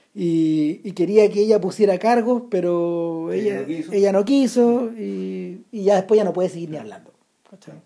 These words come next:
Speaker 1: Eh, eh, y el, a partir de ahí solo ya quedan, solo ya quedan dos tomas y el,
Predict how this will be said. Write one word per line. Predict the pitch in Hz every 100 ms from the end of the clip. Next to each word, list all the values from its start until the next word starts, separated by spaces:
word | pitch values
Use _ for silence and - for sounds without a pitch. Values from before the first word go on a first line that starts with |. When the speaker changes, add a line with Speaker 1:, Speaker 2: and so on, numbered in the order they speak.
| _ _ _ _ _
Speaker 1:
Eh, | 160 151 156 156 - _ _ _ _ _ _ _ _ _ _ _ _ _ _ _ _ _ _ -
eh, | 190 208 - -
y | 180 175
el, | 175 - -
a | 202
partir | 160 - 233 233
de | 214
ahí | 196 254 277 269
solo | - 240 240
ya | 233 214
quedan, | 226 208 165 160
solo | - 220 233
ya | 226 208
quedan | 208 208 185
dos | 175 208
tomas | 214 214 170
y | 156 156 156 175 208 -
el, | 170 165 156 151 147 143 156 165